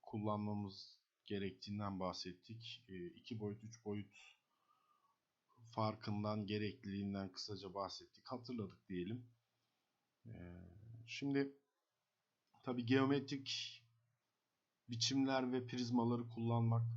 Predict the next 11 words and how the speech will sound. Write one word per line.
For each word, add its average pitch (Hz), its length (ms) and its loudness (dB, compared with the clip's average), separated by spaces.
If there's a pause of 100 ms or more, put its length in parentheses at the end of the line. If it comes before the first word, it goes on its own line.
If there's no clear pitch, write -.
(760)
bizim 107 300 0
için, 110 420 -2 (120)
e, 98 60 -10 (680)
önemli 107 500 2
ve 107 100 2
faydalı 113 520 4
demiştik. 87 400 -4
Bundan 117 360 4
bahsetmiştik. - 800 -6 (1040)
Bunlarla 147 520 8
beraber 117 640 6